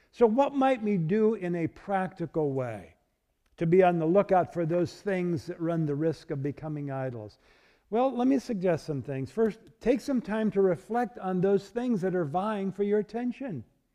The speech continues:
Identify those things in your life that are creeping up more and more to be the focus of your life. Are they crowding out God?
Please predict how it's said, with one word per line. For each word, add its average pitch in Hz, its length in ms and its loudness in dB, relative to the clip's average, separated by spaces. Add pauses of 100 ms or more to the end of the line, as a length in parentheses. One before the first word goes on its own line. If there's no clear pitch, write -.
(1040)
Identify 226 680 4
those 185 260 2
things 220 340 0
in 180 180 2
your 175 180 2
life 202 540 -2
that 180 160 0
are 165 120 0
creeping 220 680 -4
up 208 220 -4
more 202 400 0
and 165 140 -2
more 180 420 0 (200)
to 160 100 -8
be 165 140 0
the 160 140 -2
focus 214 600 -4
of 160 140 -4
your 160 160 -2
life. 160 380 -4 (1200)
Are 156 140 -2
they 185 120 0
crowding 214 540 -2
out 190 240 -4
God? 190 420 -6